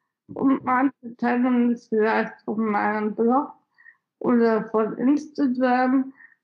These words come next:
Dort findet man mich unter Caroline Torhallen Art. Und im letzten Jahr habe ich mich außerdem als Grafikdesignerin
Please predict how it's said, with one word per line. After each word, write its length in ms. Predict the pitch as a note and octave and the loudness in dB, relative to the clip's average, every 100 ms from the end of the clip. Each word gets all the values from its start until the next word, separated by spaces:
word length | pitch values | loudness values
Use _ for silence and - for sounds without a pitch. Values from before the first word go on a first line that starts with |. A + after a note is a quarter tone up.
| _ | _
Dort 340 | - B3 B3 B3 - | 0 0 0 -6 -2
findet 460 | C#4+ C4 B3+ - | 0 2 0 -2
man 380 | A3+ A3+ A3+ B3 | -2 0 2 0
mich 120 | A3+ | -2
unter 540 | - A#3+ A3 - A3 - - _ _ _ - - | -4 -2 -2 0 -2 -4 -18 _ _ _ -14 -4
Caroline 960 | B3 C4 C#4+ C#4 B3 C4+ C4+ C4+ B3 | 0 2 2 2 2 2 2 2 0
Torhallen 640 | - A#3+ A3 G#3 G#3 G3+ G3 | -2 0 0 -2 -2 -4 -6
Art. 600 | G#3 A3 A#3 C#4+ C#4+ - _ _ _ _ _ - | -4 0 0 0 -4 -12 _ _ _ _ _ -4
Und 360 | D4 D4 D4+ B3 - | 2 2 2 0 -2
im 260 | C#4 C#4+ C4+ | 2 4 4
letzten 640 | C#4+ C#4+ - - C#4 A#3+ | 2 -2 -6 -2 0 2
Jahr 360 | A3+ A3+ C4 C4 | 2 2 0 0
habe 340 | B3 A#3 A#3+ | -2 -2 -4
ich 140 | A#3+ | -4
mich 300 | - A3+ A#3 A3+ _ _ _ _ | -4 0 0 -2 _ _ _ _
außerdem 1040 | - B3 C4 C4 A#3 A3+ A#3+ A#3 A#3 A#3 - | -4 -2 -2 -4 -8 -2 0 2 2 -2 -4
als 340 | A3 A3+ G#3+ - | -4 -4 -4 -6
Grafikdesignerin 1500 | A#3 A3+ C#4 C#4 B3+ _ A#3+ A#3+ A#3 A#3 A#3 A#3 A#3 A#3 | -4 -2 -2 -4 -12 _ -8 -4 -2 -2 0 0 0 -2